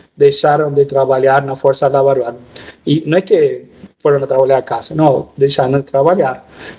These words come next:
Es-, esse número é quatro vezes maior que os homens. É quatro vezes que a quantidade de homens que também decidiram de-, deixar de trabalhar. Então, a mulher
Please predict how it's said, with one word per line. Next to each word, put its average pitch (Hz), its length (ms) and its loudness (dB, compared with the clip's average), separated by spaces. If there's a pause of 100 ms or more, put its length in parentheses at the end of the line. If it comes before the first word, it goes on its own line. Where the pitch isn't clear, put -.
(140)
Es-, 151 240 0
esse 160 200 0
número 165 320 2
é 143 40 -4
quatro 185 380 2
vezes 165 300 -2
maior 151 320 0
que 156 100 0
os 143 140 4
homens. 139 400 -4 (840)
É - 40 -10
quatro - 300 0
vezes 160 320 0 (160)
que 135 200 2
a 127 80 -4
quantidade 139 500 -2
de 139 80 0
homens 151 220 -4
que - 100 -2
também 170 320 0
decidiram 123 500 -2
de-, 127 200 -4
deixar 127 400 -4
de 123 60 -8
trabalhar. 120 360 -4 (420)
Então, 180 160 -2
a 185 60 2
mulher 170 560 -2